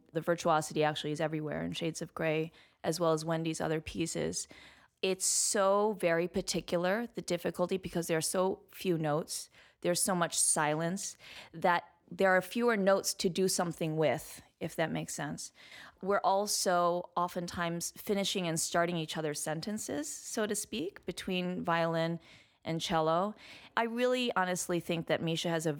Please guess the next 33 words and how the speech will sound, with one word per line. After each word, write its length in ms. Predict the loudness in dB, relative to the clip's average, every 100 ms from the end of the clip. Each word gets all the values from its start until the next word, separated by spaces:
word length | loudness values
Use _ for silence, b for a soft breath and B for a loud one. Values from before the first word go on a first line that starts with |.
| -2
an 100 | 0
amazing 460 | 0 2 0 0 -4
instinct 640 | -2 -2 -2 0 0 -4
for 440 | -4 2 4 4
the 100 | 2
people 360 | -2 -6 -2 -2
that 140 | -2
he's 220 | -4 -6 -4
writing 340 | -6 -4 -8
for. 440 | -6 -4 -2 -4 -10 B B B B
Of 40 |
course, 200 | -4 -4
he 140 | -2 -2
knew 260 | 0 2
us 180 | 2 0
before 380 | -2 -6 -2 -4
he 220 | -2 -4
wrote 500 | 0 2 2 0 -6 -12 -10
From 180 | -6 -6
Twilight, 720 | -2 0 2 4 2 -2 -8 B B B
Nebula, 640 | 0 0 2 2 4 2 -2
and 140 | -4 -4
Eclipse. 680 | -4 0 2 0 -4 -10 -14 B B B B
It's 120 | -4 -4
a 60 |
very 260 | 0 2 2
intimate 420 | -2 -2 -2 -4 0
relationship 760 | 2 2 0 -4 -4 -4 -4 -8 -10
to 100 | -2
be 80 |
able 140 | 0 0
to 100 | -4
play 560 | -2 2 2 0 -4